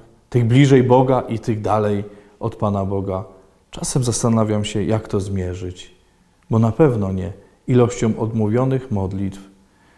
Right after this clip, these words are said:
ym, na pewno nie, y, kolejnymi litaniami, które się odmówi. Nie, nie, nie, nie, nie. To, to, tak nie można tego zmierzyć.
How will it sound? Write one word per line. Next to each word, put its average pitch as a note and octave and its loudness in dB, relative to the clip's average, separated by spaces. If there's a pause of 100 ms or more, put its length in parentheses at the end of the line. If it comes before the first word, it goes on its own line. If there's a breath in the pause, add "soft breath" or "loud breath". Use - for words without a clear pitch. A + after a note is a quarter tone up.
(300 soft breath)
ym, G2+ -2
na A#2+ 6
pewno C3+ 4
nie, F#2+ 0 (600 loud breath)
y, G#2 0
kolejnymi C3 6
litaniami, G#2+ 0
które G2 -2
się F#2+ -6
odmówi. F#2+ -4
Nie, A#2+ 0
nie, A#2 4
nie, A2 4
nie, A2 4
nie. G#2 2
To, B2+ 2
to, - -6
tak - 2
nie B2+ 4
można A#2+ 2
tego A2 -4
zmierzyć. G2 -6